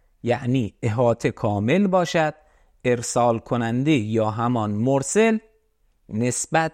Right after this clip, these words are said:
به ارسال شده یا همان مرسل در مقام لاهوت قرار می‌گیرد. پس این فرستنده یا همان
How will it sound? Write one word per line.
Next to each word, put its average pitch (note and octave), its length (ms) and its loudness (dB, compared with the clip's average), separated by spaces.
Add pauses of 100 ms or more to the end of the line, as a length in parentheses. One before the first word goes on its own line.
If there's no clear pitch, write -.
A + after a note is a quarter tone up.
به C#3 220 -2
ارسال G#2+ 560 0
شده G#2+ 460 -4 (380)
یا G#2+ 200 -2
همان G#2 440 -2
مرسل B2 680 0 (460)
در A2 220 0
مقام A2+ 560 2
لاهوت A2+ 640 0 (300)
قرار A#2+ 380 2
می‌گیرد. F2 460 -12 (960)
پس E3+ 280 -2
این A3+ 200 6
فرستنده A2 880 0 (1700)
یا A#2 200 4
همان D3 480 0